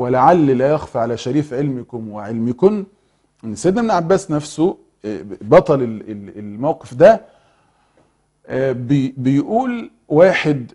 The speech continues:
من ال-، آه، بي-، بيتحكى لنا قصة يعني تخصه، آه، إن هو بعد وفاة النبي صلى الله عليه وسلم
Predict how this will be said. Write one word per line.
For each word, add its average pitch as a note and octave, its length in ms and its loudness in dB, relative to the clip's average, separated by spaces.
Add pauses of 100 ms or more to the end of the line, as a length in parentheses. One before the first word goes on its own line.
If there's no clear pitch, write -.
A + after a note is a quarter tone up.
من D3 240 2
ال-، B2+ 320 0
آه، A2 240 -6
بي-، C3 200 -4
بيتحكى D3 540 4
لنا C4+ 160 4
قصة A#2 640 -2
يعني A#2+ 260 -4
تخصه، - 560 -4 (360)
آه، A#2+ 680 4 (580)
إن D3+ 140 -4
هو A#3+ 320 4
بعد F3 520 2 (280)
وفاة C#3 360 0
النبي D#3 280 -2
صلى C3+ 220 -8
الله B2+ 140 -4
عليه C3 100 0
وسلم C3 380 -10